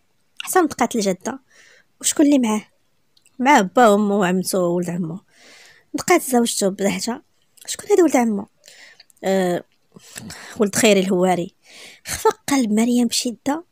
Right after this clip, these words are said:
وتلفتت عن جدتها كغدا موراها: "جدي،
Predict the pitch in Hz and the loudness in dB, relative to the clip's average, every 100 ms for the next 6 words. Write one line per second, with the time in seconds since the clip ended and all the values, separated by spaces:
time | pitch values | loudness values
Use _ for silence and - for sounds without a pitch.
0 | - 240 220 - 202 202 185 - 208 202 | -10 -6 -6 -4 -4 -4 -6 -6 -6 -6
1 | 269 277 _ - - - _ - 277 247 | -6 -8 _ -20 -20 -20 _ -6 0 2
2 | 240 226 202 202 214 269 _ _ _ - | 4 2 2 0 -2 -6 _ _ _ -10
3 | - 262 262 339 359 262 | -2 -2 0 0 2 0